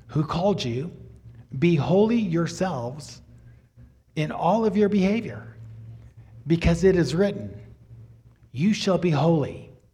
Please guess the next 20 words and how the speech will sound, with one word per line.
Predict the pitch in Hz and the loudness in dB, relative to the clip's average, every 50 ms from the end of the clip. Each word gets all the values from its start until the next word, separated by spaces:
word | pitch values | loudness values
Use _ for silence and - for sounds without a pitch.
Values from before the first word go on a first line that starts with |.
| _ - _ _ _ _ _ | _ -20 _ _ _ _ _
for | - 113 117 - - - | -8 -8 -8 -6 -6 -6
I | - 143 156 165 165 160 165 165 165 165 165 165 160 147 - - - - - - - - | -4 -2 -2 -2 -2 -2 -2 -2 -2 -2 -4 -4 -8 -10 -12 -18 -20 -20 -20 -20 -12 -6
am | 135 139 143 143 143 147 147 143 139 139 143 139 127 - - - - - - _ _ - - | -2 -2 0 0 0 -2 -2 -2 -2 -4 -4 -6 -8 -12 -14 -18 -20 -20 -20 _ _ -20 -16
holy.'" | - - - 131 131 131 117 98 - - - - - - - - - - _ - - _ - - - - - - _ _ _ _ _ - _ _ _ _ _ _ _ _ | -10 -4 0 0 0 0 0 -4 -6 -10 -14 -16 -20 -20 -20 -20 -20 -20 _ -20 -20 _ -20 -20 -20 -20 -20 -20 _ _ _ _ _ -20 _ _ _ _ _ _ _ _
Holiness. | - - 127 143 147 135 110 101 - - - - - - - - - _ _ _ _ _ _ _ _ _ _ _ _ _ _ _ _ _ _ _ _ _ _ _ - | -8 -4 -2 -2 -2 -2 -4 -6 -10 -16 -18 -18 -20 -20 -20 -20 -20 _ _ _ _ _ _ _ _ _ _ _ _ _ _ _ _ _ _ _ _ _ _ _ -8
What | 185 202 | -6 -4
exactly | 220 151 135 185 180 190 - - 143 127 123 | -4 -4 -4 -4 -4 -4 -4 -4 -4 -4 -4
is | 151 160 - - | -4 -4 -6 -8
that, | - - - - - - - | -12 -14 -16 -16 -16 -12 -10
right? | 123 143 185 196 - - - - _ _ _ _ _ _ _ _ _ _ _ _ _ _ _ _ _ _ _ _ _ _ _ _ _ _ _ _ _ _ - | -10 -10 -10 -12 -14 -20 -20 -20 _ _ _ _ _ _ _ _ _ _ _ _ _ _ _ _ _ _ _ _ _ _ _ _ _ _ _ _ _ _ -6
We're | 180 214 | -4 -2
gonna | 226 180 | -2 -2
talk | - - 170 165 - - | -4 -4 -4 -4 -6 -6
about | - 117 107 101 - - | -6 -6 -6 -6 -8 -8
that. | - - - - - | -8 -8 -8 -8 -6
We're | 151 170 | -4 -4
gonna | 180 156 | -4 -2
give | 131 160 147 | 0 0 0
a | 143 | 0
definition | 117 143 135 135 - 117 123 127 117 - - 104 98 92 90 | 0 -2 -2 -2 -2 -4 -2 -2 -2 -4 -6 -8 -12 -14 -16